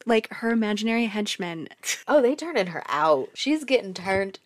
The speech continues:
Speaker 2: out
Speaker 1: Out.
Speaker 2: by these imaginary men. So then, like, it had me thinking at different points in the book, like, what was Sibby actually doing to herself?
Speaker 1: I know. Because they keep mentioning being like, "I'm scarred by,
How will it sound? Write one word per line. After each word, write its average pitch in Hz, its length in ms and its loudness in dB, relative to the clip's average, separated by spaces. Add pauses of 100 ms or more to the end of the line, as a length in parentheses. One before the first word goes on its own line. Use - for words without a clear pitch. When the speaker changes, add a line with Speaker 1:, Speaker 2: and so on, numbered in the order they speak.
Speaker 2:
out 160 360 2
Speaker 1:
Out. - 60 -2
Speaker 2:
by 165 220 6
these 170 220 2
imaginary 151 640 -2
men. 135 420 -10
So 240 160 4
then, 277 240 2
like, 262 260 0
it 240 100 -4
had 220 320 -4
me 277 160 -8
thinking 165 520 -6
at 185 100 -8
different 185 300 -6
points 185 320 -8
in 190 120 -4
the 185 80 -2
book, 165 420 0
like, 156 340 -6
what 196 200 -4
was 226 140 -2
Sibby 175 260 0
actually 151 360 -4
doing 147 340 -4
to 139 160 -10
herself? - 600 -6
Speaker 1:
I 190 260 0
know. 180 560 -4 (220)
Because 285 180 2
they 294 100 6
keep 359 240 6
mentioning 220 380 4
being 180 180 2
like, 165 160 -8
"I'm 185 300 4
scarred 190 540 4
by, 160 320 4